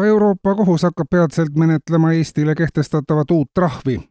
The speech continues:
Vastavad instantsid on pikka aega jälginud Eesti käitumist arvukate seaduste ja õigusaktide ning normatiivide täitmise osas ja on otsustanud Eestile kohaldada oiviku trahvi.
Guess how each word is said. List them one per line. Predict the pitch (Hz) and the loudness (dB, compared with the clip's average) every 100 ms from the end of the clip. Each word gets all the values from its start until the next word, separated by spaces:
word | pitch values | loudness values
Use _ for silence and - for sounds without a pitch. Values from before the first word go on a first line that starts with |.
| _ _ - | _ _ -4
Vastavad | 127 120 - 139 143 | -4 -4 -4 -2 0
instantsid | 151 - 151 147 - 143 | -2 -2 -2 0 -2 -2
on | 156 147 | 2 2
pikka | 135 185 - 165 | 0 -6 -4 -2
aega | 160 131 | 0 0
jälginud | 143 143 127 127 | -2 -2 -2 -2
Eesti | 139 135 - 120 | -2 -4 -4 -4
käitumist | 151 139 - 123 117 - | -2 -4 -4 -2 -2 -4
arvukate | 131 123 - 110 - 110 | -4 -6 -8 -10 -8 -6
seaduste | 147 147 131 131 - 120 110 | -2 -2 -2 -4 -4 -6 -4
ja | |
õigusaktide | 135 147 131 127 139 - 131 120 | -2 -2 -2 -2 -4 -4 -6 -4
ning | 113 107 123 | -4 -2 -2
normatiivide | 143 135 120 - 135 127 123 | 0 -2 -4 -4 -4 -4 -2
täitmise | 165 156 - 123 | -2 -2 -2 -2
osas | 139 139 120 | 0 -2 -2
ja | 135 127 | -2 -2
on | 135 | -2
otsustanud | 131 113 - 117 117 | -2 -6 -4 -4 -2
Eestile | 120 120 - 117 117 | -4 -8 -8 -8 -4
kohaldada | 120 113 113 113 | -4 -4 -4 -4
oiviku | 123 131 127 113 - 123 | -4 -2 -4 -6 -8 -6
trahvi. | 143 143 - 127 | -2 -4 -2 -4